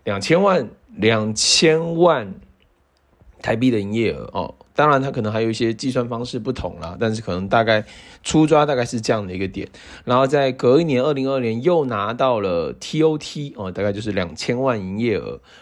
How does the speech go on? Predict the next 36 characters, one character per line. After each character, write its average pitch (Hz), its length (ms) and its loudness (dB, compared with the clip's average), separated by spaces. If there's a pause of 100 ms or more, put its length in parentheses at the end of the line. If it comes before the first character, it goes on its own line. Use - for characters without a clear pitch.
(200)
然 113 160 -2
后 131 140 -2
听 131 140 -6
到 135 120 0
他 131 80 -2
分 135 200 -4
享 107 160 -4
是 113 180 -8
大 110 220 -2
约 107 280 -2
三 196 320 0
十 190 120 -6
五 131 80 -4
个 113 100 0
客 143 380 0
户 135 260 -4
创 135 260 -8
造 123 120 -2
出 120 100 -8
来 113 80 -2
这 113 60 -4
个 113 80 -4
结 95 200 -4
果， 98 140 -6
代 117 100 0
表 101 140 -2
他 110 160 -6
其 113 160 -10
实 107 160 -8
在 107 160 0
整 95 160 -6
个 87 80 -4
呈 101 260 -4
现、 127 260 0
销 127 280 2
售 120 380 0